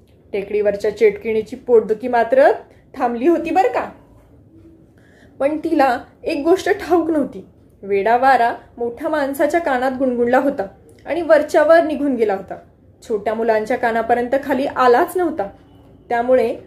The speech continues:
मुलं काही मोठ्या माणसासारखी वेडी झाली नव्हती. आपली घरं, रस्ते,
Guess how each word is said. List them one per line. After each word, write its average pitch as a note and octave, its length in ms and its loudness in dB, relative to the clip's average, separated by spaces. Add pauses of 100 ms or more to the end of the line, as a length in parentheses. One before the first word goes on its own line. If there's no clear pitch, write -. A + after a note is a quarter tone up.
(100)
मुलं B3+ 240 0
काही E4 260 4
मोठ्या D#4 340 0
माणसासारखी C#4+ 640 0
वेडी C4 360 4
झाली C4+ 200 -2
नव्हती. C#4 380 -4 (600)
आपली A#3 280 -10
घरं, A3+ 600 2 (260)
रस्ते, A3 640 0